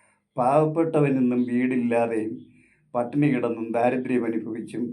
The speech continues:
അവൻ സമ്പാദിക്കുന്ന പണം മുഴുവൻ പള്ളിയുടെയും പട്ടത്തിൻ്റെയും ആചാരങ്ങളുടെയും പേരിൽ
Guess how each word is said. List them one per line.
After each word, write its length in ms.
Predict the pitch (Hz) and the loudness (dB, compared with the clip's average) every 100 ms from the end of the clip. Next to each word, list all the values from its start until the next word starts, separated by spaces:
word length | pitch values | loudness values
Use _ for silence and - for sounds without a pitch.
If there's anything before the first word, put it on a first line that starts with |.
| - - _ _ _ | -12 -20 _ _ _
അവൻ 200 | 113 143 143 | -4 0 0
സമ്പാദിക്കുന്ന 640 | 143 127 131 123 127 123 120 120 | 0 0 2 0 -2 -2 -2 -2
പണം 220 | 113 131 | -2 0
മുഴുവൻ 300 | 117 104 107 101 - _ _ _ _ _ - | 0 0 -6 -10 -16 _ _ _ _ _ -6
പള്ളിയുടെയും 580 | 117 147 143 135 127 113 | 0 2 4 4 0 0
പട്ടത്തിൻ്റെയും 640 | 117 - 123 123 113 117 117 | -4 -4 -4 -2 -2 -2 0
ആചാരങ്ങളുടെയും 680 | 120 127 131 127 123 117 113 101 | 0 2 2 2 0 0 -2 -2
പേരിൽ 280 | 107 107 | -6 -4